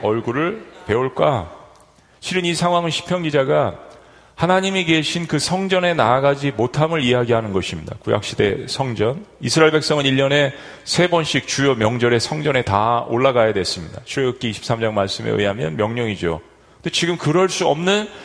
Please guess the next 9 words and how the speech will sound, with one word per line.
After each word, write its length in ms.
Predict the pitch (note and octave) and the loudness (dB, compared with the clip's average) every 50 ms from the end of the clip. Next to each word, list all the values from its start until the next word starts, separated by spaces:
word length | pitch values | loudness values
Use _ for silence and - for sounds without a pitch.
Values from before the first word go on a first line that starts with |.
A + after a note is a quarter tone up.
| - - - | -20 -16 -14
상황임을 600 | - - F3+ F#3 F#3 F#3 F#3 F3 E3+ E3 D#3 C3+ | -8 -2 0 2 2 2 2 0 0 0 0 2
이야기합니다. 600 | C#3 C#3+ C#3 C3+ B2 A#2+ G#2 F2+ E2 D2 C#2 B1+ - - - - _ _ _ _ _ _ _ _ _ _ _ _ _ _ _ _ - - - - - - - - - - - - - - | 4 4 4 4 4 2 0 0 -2 -6 -10 -12 -16 -20 -20 -20 _ _ _ _ _ _ _ _ _ _ _ _ _ _ _ _ -20 -20 -20 -20 -20 -20 -20 -20 -20 -20 -20 -20 -8 -2
우리 140 | - C#3 F3 | 2 4 6
역시 280 | F#3+ F3+ - - F#3+ F#3+ | 6 4 4 0 0 0
팬데믹 400 | F3 F#3+ F#3 G3 F#3 F3+ E3+ D#3 | 0 2 4 2 2 2 0 -2
상황에서 500 | - F3+ F#3 E3+ E3 D#3 D3 C#3 D3 C#3 | 0 0 2 2 2 2 2 2 0 2
이런 260 | C3+ C3 C#3 C3+ A#2 | 2 2 0 0 0
고통을 440 | G#2 A#2+ A#2 - C3+ C3 C3 B2 A2+ | -2 -4 -2 -2 -2 0 0 0 2
많이 580 | G2+ F#2 F#2+ G#2 A2+ B2 B2+ B2 G#2+ E2 D#2 | 2 2 2 2 0 0 -2 -2 -4 -4 -6